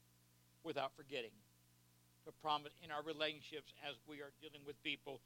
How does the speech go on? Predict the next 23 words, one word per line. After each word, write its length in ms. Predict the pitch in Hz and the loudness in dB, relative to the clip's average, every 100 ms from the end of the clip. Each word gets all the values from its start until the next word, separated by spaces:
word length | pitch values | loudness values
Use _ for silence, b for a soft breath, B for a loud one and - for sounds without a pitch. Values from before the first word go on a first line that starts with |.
| B B B | B B B
and 80 | 151 | -2
they 80 | 151 | 2
say, 200 | 151 139 | 2 2
"Would 200 | 147 143 | 0 -4
you 100 | 151 135 | -6 -4
pray 200 | 165 165 | 0 0
for 140 | 151 151 | 0 -8
me?" 180 | 147 | -6
or 100 | 143 123 | -6 -8
"Would 80 | 139 | -12
you 80 | 147 139 | -12 -10
do 80 | |
this 160 | 147 147 | -8 -8
for 160 | - 156 | -10 -8
me?" 100 | 151 | -4
or 80 | 143 123 | -4 -6
"Would 120 | 135 | -8
you," 120 | 131 135 b b b | -8 -10 b b b
and 100 | 156 | -4
we 140 | 143 139 | -4 0
make 200 | 165 180 | 0 0
a 180 | 170 - | -8 -4
promise 340 | 147 139 135 | -2 -2 -6